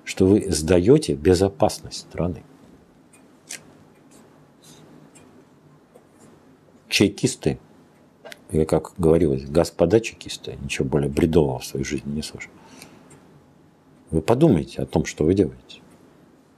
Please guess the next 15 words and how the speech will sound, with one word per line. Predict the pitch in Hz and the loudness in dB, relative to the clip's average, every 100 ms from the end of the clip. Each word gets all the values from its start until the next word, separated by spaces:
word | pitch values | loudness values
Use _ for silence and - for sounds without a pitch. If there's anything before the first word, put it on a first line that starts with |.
| _ | _
И | 85 | 0
ради | 76 73 - | 0 0 -4
чего? | - 117 110 - - - _ _ _ _ | -2 0 0 -2 -6 -20 _ _ _ _
Сдав | 80 76 87 82 | -2 2 4 4
всё | - - 92 | 0 6 6
это, | 87 113 | 6 4
вы | 95 | 4
ничего | 95 101 107 87 | 2 0 2 2
не | 82 | 2
получите. | 87 117 110 - - - 87 - - - _ _ _ | 0 0 0 -2 -10 -14 -16 -18 -20 -20 _ _ _
Вы | - | -4
получите | 73 80 80 80 - 65 - - | 0 4 4 2 -4 -8 -10 -8
только | - 87 151 165 95 - - _ _ _ - | 2 4 4 2 -4 -6 -10 _ _ _ 0
унизительную | 78 71 65 85 123 - 151 139 113 | 0 0 0 -2 0 2 2 2 0
смерть. | - 76 73 67 - | -2 -2 0 -2 -6